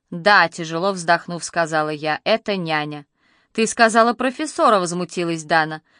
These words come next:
«Так тоже можно сказать», еле слышно ответила я. В тот вечер я не могла заниматься своим домашним заданием,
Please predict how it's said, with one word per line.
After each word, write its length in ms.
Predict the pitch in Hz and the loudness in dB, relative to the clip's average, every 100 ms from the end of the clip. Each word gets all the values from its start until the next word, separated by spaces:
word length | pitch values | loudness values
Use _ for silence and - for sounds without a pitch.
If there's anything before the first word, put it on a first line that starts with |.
| _ | _
«Так 220 | 254 247 | 2 2
тоже 280 | 285 220 190 | 2 2 0
можно 320 | 180 170 170 | 0 -2 -4
сказать», 560 | - - 165 160 156 - _ | -6 -2 0 0 -2 -10 _
еле 300 | 180 190 180 | -2 0 0
слышно 400 | 165 196 226 180 | -2 -4 -4 -2
ответила 480 | 175 175 170 - 165 | -2 -2 -8 -6 -8
я. 260 | 160 156 151 _ _ _ - _ | -6 -6 -8 _ _ _ -20 _
В 120 | _ - | _ -2
тот 220 | 233 214 | -2 0
вечер 360 | 254 254 247 | -2 0 -2
я 200 | 220 214 | 0 2
не 100 | 208 | 2
могла 360 | 208 208 214 196 | 2 2 4 2
заниматься 840 | 180 180 180 214 233 - 214 208 - | 2 -4 2 2 2 0 2 2 0
своим 600 | - 190 185 185 185 180 | -8 -2 0 0 -2 0
домашним 580 | 175 165 165 - 170 156 | 2 2 0 -2 -8 -4
заданием, 720 | 170 170 165 156 156 156 | -2 0 0 0 -4 -8